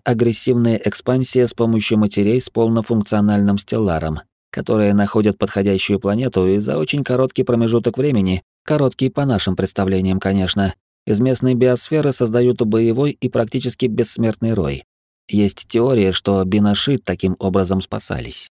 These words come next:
Они вывели миллионы новорождённых матерей в грань,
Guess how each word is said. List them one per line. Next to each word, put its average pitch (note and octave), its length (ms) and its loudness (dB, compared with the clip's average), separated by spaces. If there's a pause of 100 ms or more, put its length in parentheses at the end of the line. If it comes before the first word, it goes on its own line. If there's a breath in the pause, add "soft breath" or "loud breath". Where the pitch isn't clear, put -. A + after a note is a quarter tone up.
(240)
Они D3+ 260 0
вывели C#3+ 340 4
миллионы C3 500 2
новорождённых A#2 800 2
матерей A2 380 2
в G#2 60 0
грань, E2+ 360 -2